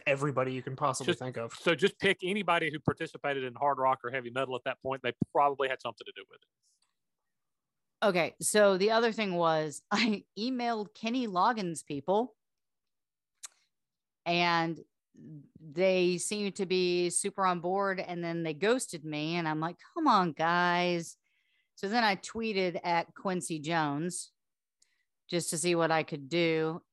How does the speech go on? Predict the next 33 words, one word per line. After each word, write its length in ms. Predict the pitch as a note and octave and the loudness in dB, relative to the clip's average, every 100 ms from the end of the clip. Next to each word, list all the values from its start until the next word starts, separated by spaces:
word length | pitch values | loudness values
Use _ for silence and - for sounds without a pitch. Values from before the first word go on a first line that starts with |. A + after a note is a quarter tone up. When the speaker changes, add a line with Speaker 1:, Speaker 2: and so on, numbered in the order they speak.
| - | -6
Speaker 3:
And 180 | F3 F#3+ | -2 0
then 380 | G3+ F#3+ F#3 - | 2 2 -2 -4
I, 640 | E3+ E3+ E3+ E3 E3 E3 - _ | -2 0 0 -2 -4 -8 -10 _
uh, 520 | E3 E3 E3 E3+ E3 D#3+ - - | 2 2 4 2 -2 -4 -8 -2
tweeted 680 | G3+ F3+ F#3 F3 F3 D#3 D#3 _ _ _ _ _ _ | 0 2 2 2 0 -4 -14 _ _ _ _ _ _
at 300 | E3 E3 E3 | 0 2 0
Huey 380 | - - F3+ E3 | -4 -6 -4 -2
Lewis, 640 | F#3+ A3+ G#3 F3+ F3 - - | 0 2 4 2 0 -6 -8
and 200 | E3+ E3+ | -2 0
I 80 | E3 | 0
tweeted 420 | - G3 F3 D#3+ | 0 0 0 -4
Huey 300 | - F#3 F3 | -4 -2 0
Lewis's 440 | E3+ E3+ E3 E3 | 0 -2 -4 -4
documentarian, 960 | E3 D#3+ D#3+ D3+ D3+ F#3 E3 D3+ C3+ C#3 - _ _ _ _ _ | 0 0 -2 -8 -4 -2 0 -2 -6 -8 -14 _ _ _ _ _
and 480 | D#3+ E3 D#3+ D#3 D#3 - _ _ _ _ _ - | 0 4 4 2 0 -6 _ _ _ _ _ -2
nobody 340 | E3 A#3 D4+ | 2 4 4
wanted 280 | C#4+ D4 C#4+ | 2 0 0
to 80 | C4+ | -2
talk 260 | C4+ B3+ B3+ | 0 0 2
about 300 | G3+ F3+ - | 0 0 -4
this. 400 | D#3+ B2+ - - | -8 -10 -16 -16
So, 1040 | - - F#3 F3 E3+ E3 E3 E3+ D#3+ D3+ - _ _ _ _ - | -10 0 4 6 8 8 6 4 2 -2 -14 _ _ _ _ -4
uh, 260 | D#3+ D#3 | 0 0
I'm 220 | - F#3 F#3 | 0 0 0
a 40 | |
Speaker 2:
And 260 | F#3 G#3 D#3+ | 0 0 4
Speaker 3:
little 140 | C#4 D4 | 6 8
Speaker 2:
I 100 | - | 6
will, 180 | A#3+ G#3+ | 4 2
I 80 | F3+ | 2
will 140 | F3 | 2
Speaker 3:
bit 100 | G#3+ | 2
Speaker 2:
say, 160 | A3+ | 2